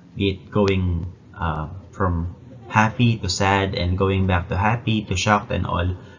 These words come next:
Kasi nga, di ba, yung roller coaster, yung paikot-ikot siya kung saan-saang direction. So, dun mo siya kinumpare, yung experience of having mixed emotions.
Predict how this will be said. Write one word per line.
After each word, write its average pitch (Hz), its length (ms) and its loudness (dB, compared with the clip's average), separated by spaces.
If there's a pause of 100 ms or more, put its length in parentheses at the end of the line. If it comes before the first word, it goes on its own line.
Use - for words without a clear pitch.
Kasi 127 180 -2
nga, 120 120 4
di 113 40 2
ba, 110 140 -2
yung 101 80 0
roller 101 320 2
coaster, 90 320 -4
yung 98 160 2
paikot-ikot 92 600 -4
siya 92 340 -2 (320)
kung 90 160 -6
saan-saang 90 400 -4
direction. 92 560 -2 (240)
So, 101 320 2 (760)
dun 123 220 8
mo 120 80 4
siya 113 160 -2
kinumpare, 92 580 -2
yung 107 140 -4
experience 92 720 -6 (180)
of 95 140 -2
having 98 320 0
mixed 98 240 -2
emotions. - 760 -4